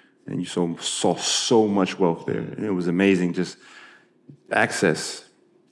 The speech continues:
is the key, just being able to get in the room. But, uh, I was able to, you know, hear a, uh,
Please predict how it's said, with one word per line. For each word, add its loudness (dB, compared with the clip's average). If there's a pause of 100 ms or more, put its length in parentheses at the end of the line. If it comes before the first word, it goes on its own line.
is -4
the -8
key, -6 (760)
just -4
being 2
able 4
to -2
get 0
in 2
the 0
room. 0 (520)
But, 2
uh, 0
I 0
was 0
able 2
to, -2
you -4
know, -4
hear 2
a, -2
uh, -4